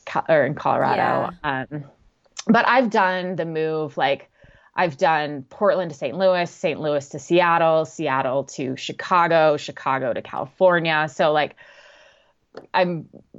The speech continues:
Speaker 1: pretty well versed in, <laughs> in moving at this point. <laughs>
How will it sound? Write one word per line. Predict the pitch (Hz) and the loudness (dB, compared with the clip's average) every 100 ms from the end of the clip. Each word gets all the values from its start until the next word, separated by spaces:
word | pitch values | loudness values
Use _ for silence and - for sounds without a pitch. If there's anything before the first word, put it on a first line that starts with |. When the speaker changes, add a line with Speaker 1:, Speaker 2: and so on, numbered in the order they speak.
| - - | -16 -2
Speaker 1:
pretty | 202 | 0
well | 160 143 143 | 2 2 2
versed | 135 139 - 156 | 0 -2 -2 -2
in, | 147 196 - - | 0 -2 -4 -8
<laughs> | - - 277 339 | -12 -6 -6 -2
in | 285 311 214 | 4 6 6
moving | 170 180 226 160 | 4 2 2 2
at | 165 - | 0 -2
this | 226 208 | -4 -4
point. | - 185 180 214 226 - - 302 | -6 -2 0 0 -4 -6 -10 -10
<laughs> | - | -4